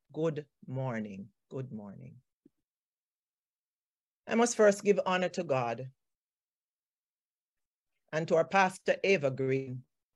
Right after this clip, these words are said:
for gi-, affording me this opportunity this morning. The privilege is mine, but I crave your presence. I crave your prayers, and I crave your attention this morning.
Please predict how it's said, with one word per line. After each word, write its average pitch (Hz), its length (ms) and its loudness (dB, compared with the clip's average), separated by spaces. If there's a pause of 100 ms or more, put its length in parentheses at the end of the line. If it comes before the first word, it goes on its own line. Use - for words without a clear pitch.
(300)
for 160 80 0
gi-, 165 260 -2
affording 156 580 2
me 139 140 -2
this 135 340 -4
opportunity 120 680 -8
this 113 280 -8
morning. 101 460 -12 (1300)
The 185 80 0
privilege 185 460 4
is 143 160 -4
mine, 117 500 -4 (480)
but 139 120 -8
I 135 240 -4
crave 123 320 -6
your 120 260 -6
presence. - 720 -12
I 120 220 -8
crave 151 580 -2 (140)
your 127 340 -4
prayers, 160 720 -2 (400)
and 127 140 -8
I 113 160 -8
crave 156 580 -2
your 139 340 -4
attention 117 880 -10
this - 220 -14
morning. - 400 -16